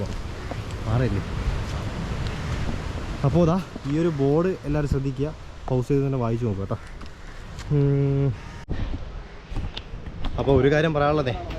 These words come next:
ഇതാരും അനുകരിക്കാൻ ശ്രമിക്കല്ല കേട്ടോ. ഇത്തിരി ഡേഞ്ചറാണ്, പാറയുടെ മേൽ കൂടെയൊക്കെയാണ് കയറി പോകുന്നത്. കൊച്ചുകുട്ടികളെ കൊണ്ടൊന്നും വരാതിരിക്കുക, സ്വന്തം റിസ്കിൽ വരിക കേട്ടോ.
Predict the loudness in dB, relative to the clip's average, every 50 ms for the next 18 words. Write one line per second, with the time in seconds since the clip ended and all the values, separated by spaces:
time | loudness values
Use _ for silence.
0 | -6 -6 -4 -4 -2 0 2 2 2 4 4 4 4 2 0 0 -2 -2 0 2
1 | 2 2 2 2 2 2 0 2 2 2 2 2 2 2 2 2 2 0 0 0
2 | -2 -2 -4 -2 -2 -2 -2 -2 -2 -4 -2 2 4 4 6 6 6 6 6 6
3 | 6 6 6 6 4 4 4 4 4 4 4 4 4 2 2 2 2 2 2 2
4 | 2 2 2 2 2 2 2 2 2 2 2 4 4 4 2 2 4 4 4 4
5 | 6 4 4 4 2 2 2 2 2 2 4 2 2 2 0 -2 -2 -4 -6 -10
6 | -10 -8 -8 0 4 4 6 6 6 4 2 2 4 4 4 6 4 4 2 0
7 | -2 -4